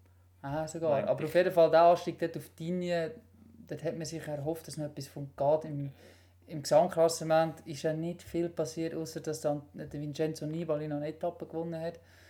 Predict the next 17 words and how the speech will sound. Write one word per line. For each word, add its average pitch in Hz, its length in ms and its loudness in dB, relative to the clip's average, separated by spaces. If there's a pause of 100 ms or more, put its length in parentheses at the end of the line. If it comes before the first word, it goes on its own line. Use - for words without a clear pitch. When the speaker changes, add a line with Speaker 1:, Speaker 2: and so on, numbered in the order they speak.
(360)
Speaker 2:
Aus 117 120 -8
der 147 80 0
Speaker 1:
Aber 147 100 -6
Speaker 2:
Fuga 127 240 2
raus 135 160 0
damals. 131 420 -2
Speaker 1:
Ja, 160 260 4
aber 160 240 2 (640)
im 147 160 -6
Gesamtklassement 214 760 6
ist 151 140 -4
dort 156 160 0
nichts 170 300 -6
gegangen. 139 440 2 (480)
Weil 185 140 8
es 165 100 2
einfach 151 340 6